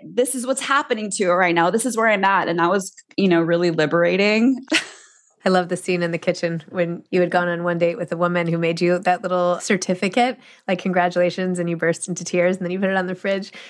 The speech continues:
Speaker 2: and your daughter's like, "Okay, so you're pan now? That's what's going on here?" And you're like,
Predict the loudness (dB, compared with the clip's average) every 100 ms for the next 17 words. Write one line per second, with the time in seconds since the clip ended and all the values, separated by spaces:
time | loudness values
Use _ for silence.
0 | -20 _ 0 4 2 2 -2 0 2 2
1 | 2 0 0 0 0 2 2 4 2 4
2 | 4 2 -2 -2 2 2 2 2 2 0
3 | -4 -6 0 2 4 2 -2